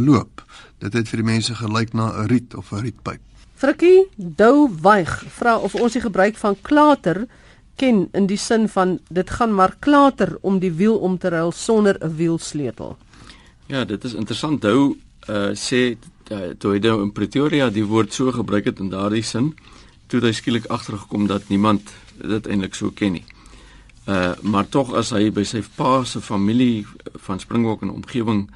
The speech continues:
Speaker 3: eh, vra daarna, dan ken almal daardie woord en, eh, hulle ken dit in daardie gebruik. Eh, en hy vra nou, is dit 'n woord wat slegs in daardie Namakoland Springbok omgewing gebruik word? Ken ons die woord en, en wat beteken dit dan nou eintlik presies?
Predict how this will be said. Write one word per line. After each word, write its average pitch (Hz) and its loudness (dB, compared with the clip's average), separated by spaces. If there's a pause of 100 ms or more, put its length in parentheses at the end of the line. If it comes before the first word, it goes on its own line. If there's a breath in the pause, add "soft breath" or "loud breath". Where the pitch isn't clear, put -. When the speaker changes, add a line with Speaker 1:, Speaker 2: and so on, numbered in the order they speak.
(320 soft breath)
Speaker 3:
eh, 98 -10
vra 127 2
daarna, 113 0
dan 95 -4
ken 107 0
almal 101 -2
daardie 92 -2
woord 104 -2
en, 85 -6
eh, - -14
hulle 92 -8
ken 107 -2
dit 95 -4
in 101 -2
daardie 92 -4
gebruik. 104 -2 (1000 loud breath)
Eh, 98 -2
en 98 -2
hy 95 -2
vra 107 2
nou, 98 -2
is 101 -6
dit 107 -6
'n 104 -2
woord 101 -2
wat 98 -6
slegs - -4
in 113 -2
daardie 101 0
Namakoland 95 -6
Springbok 104 -2 (100)
omgewing 104 -8
gebruik 135 0
word? 147 0
Ken 143 0
ons 139 -4
die 143 -6
woord 127 -2
en, 95 -6
en - -10
wat 107 -4
beteken - -6
dit 95 -6
dan 98 -8
nou 95 -8
eintlik 101 -6
presies? - -6